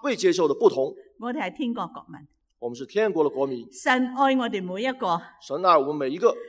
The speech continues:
Speaker 2: 我哋有限。
Speaker 1: 我們有限。
Speaker 2: 天上嘅爸爸無限。
Speaker 1: 天上的父親無限。
Speaker 2: 就係噉樣，我敢嚟。
Speaker 1: 就-，就是這樣，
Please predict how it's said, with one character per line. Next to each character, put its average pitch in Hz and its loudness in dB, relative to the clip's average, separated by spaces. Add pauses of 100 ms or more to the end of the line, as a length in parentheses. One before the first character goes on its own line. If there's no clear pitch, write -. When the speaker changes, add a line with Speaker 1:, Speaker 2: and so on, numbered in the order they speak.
(180)
Speaker 2:
我 294 2
哋 302 -2
有 277 4
限。 285 6 (300)
Speaker 1:
我 139 -4
們 165 0
有 151 4
限。 233 4 (300)
Speaker 2:
天 381 2
上 359 4
嘅 277 2
爸 214 4
爸 269 6
無 214 2
限。 196 0 (220)
Speaker 1:
天 156 -2
上 165 0
的 165 0
父 208 -2
親 147 -6 (160)
無 339 -4
限。 226 0 (200)
Speaker 2:
就 247 -4
係 - -2
噉 233 0
樣， 220 0 (100)
我 196 -6
敢 180 -8
嚟。 214 -4 (500)
Speaker 1:
就-， 160 -8
就 - -8
是 151 -8
這 262 4
樣， 185 8